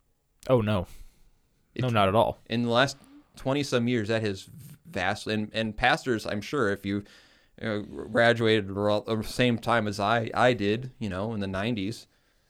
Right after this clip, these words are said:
Speaker 2: uh, you probably have seen the same thing. It's not assumption that we can make really from most other church bodies.
Speaker 1: Yeah.
Speaker 2: Whi-, which plays into the communion thing, you know, and,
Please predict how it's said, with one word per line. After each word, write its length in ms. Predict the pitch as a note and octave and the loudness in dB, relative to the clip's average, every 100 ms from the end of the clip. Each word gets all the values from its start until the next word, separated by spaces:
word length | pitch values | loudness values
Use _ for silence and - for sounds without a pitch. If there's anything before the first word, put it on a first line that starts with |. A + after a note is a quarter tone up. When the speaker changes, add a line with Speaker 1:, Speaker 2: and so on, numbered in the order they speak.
| _ _ - | _ _ -10
Speaker 2:
uh, 340 | F#2 F2 F2 E2 | -6 -6 -8 -8
you 200 | F#2+ G#2 | -8 -8
probably 380 | - G2+ B2 A2 | -4 0 2 2
have 100 | F#2 | -2
seen 240 | - A2 | -4 -4
the 80 | F#2+ | -4
same 240 | - F#2+ | -6 -8
thing. 340 | F#2+ D3 B2+ - | -4 -2 -2 -6
It's 220 | - - - F#2+ | -14 -16 -10 -2
not 180 | G2+ A#2 | 0 0
assumption 640 | - A#2 A#2+ - G#2 G2+ _ _ _ _ _ - | -2 -4 -4 -4 -6 -6 _ _ _ _ _ -4
that 140 | G#2+ | 0
we 100 | A2+ | 0
can 240 | A#2 G#2+ G2+ | 0 0 0
make 220 | A2+ B2 - _ | 0 -2 -10 _
really 320 | A#2+ C#3 C#3+ | -2 -2 -2
from 340 | G2+ G#2+ G2 F#2 _ _ _ _ _ - - | -4 -4 -4 -6 _ _ _ _ _ -20 -12
most 540 | C3 C3 B2+ C#3+ D3 - | -6 0 4 4 2 -2
other 260 | B2 B2+ | -2 -2
church 260 | - C#3 C#3 | -2 -4 -2
bodies. 440 | G#2 F#2 - - - _ - _ - | -2 -2 -6 -12 -20 _ -20 _ -10
Speaker 1:
Yeah. 240 | A2+ G2+ G2 - - _ _ _ _ _ _ _ _ _ _ _ _ _ _ _ - | -6 -4 -6 -10 -20 _ _ _ _ _ _ _ _ _ _ _ _ _ _ _ 0
Speaker 2:
Whi-, 160 | D#3 | 4
which 240 | C#3+ C#3+ - | 4 2 2
plays 220 | D3 C#3+ | 4 4
into 180 | C3 A2+ | 2 -2
the 60 | G2+ | -4
communion 360 | G#2 C3 G#2 | -4 -2 -4
thing, 340 | F2+ F2+ G#2 A2+ | -6 -8 -10 -10
you 100 | G2 | -8
know, 300 | F#2 G2 G2+ - _ _ _ _ - | -8 -8 -10 -18 _ _ _ _ -12
and, 120 | G#2 | -8